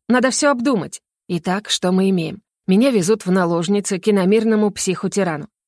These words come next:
И мне категорически нельзя допустить, чтобы меня доставили на его планету, иначе капкан захлопнется. Мои похитители собираются делать остановку на Трайме, который они называют пиратским логовом.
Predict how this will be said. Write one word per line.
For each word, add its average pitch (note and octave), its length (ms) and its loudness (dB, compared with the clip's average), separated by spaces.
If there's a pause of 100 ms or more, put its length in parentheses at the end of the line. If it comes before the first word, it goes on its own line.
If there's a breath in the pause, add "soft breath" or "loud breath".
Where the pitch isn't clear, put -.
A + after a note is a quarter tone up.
(200)
И G#3+ 120 4
мне C#4+ 180 2
категорически A3 760 -2
нельзя F#3+ 440 2
допустить, F3 480 -4
чтобы F#3+ 260 0
меня G#3 260 2
доставили F#3 520 0
на F#3+ 160 2
его F#3+ 160 0
планету, F#3 640 -2
иначе A#3 400 2
капкан A3 440 -2
захлопнется. F3+ 760 -4 (320)
Мои G3 180 2
похитители F#3+ 640 -4
собираются F#3 540 0
делать G3+ 340 0
остановку G#3 500 -2
на A3 140 0
Трайме, F#3 400 -2 (160)
который A3 280 2
они G#3 140 2
называют G3 460 0
пиратским G#3 480 -2
логовом. D#3+ 400 -6